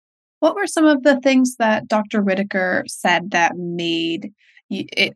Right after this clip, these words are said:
a non-judgmental atmosphere that, you know, kept that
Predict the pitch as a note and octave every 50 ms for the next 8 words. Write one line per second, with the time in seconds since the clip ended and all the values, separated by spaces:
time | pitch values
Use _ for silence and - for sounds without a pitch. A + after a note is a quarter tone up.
0 | - - - G3 G3+ F#3+ F3 E3 D#3+ D#3+ E3 F3+ E3 - F3 E3+ D#3+ D#3 - F3+
1 | D#3+ - E3 D#3+ - - F3+ - - - - E3 D#3 C#3+ C#3+ C#3+ C#3+ D3 C#3+ C#3+
2 | D3 D3 - - - _ - G3+ F#3 F3 D#3+ E3 - - - - - - - -
3 | - C#3+ D3 C#3+ - -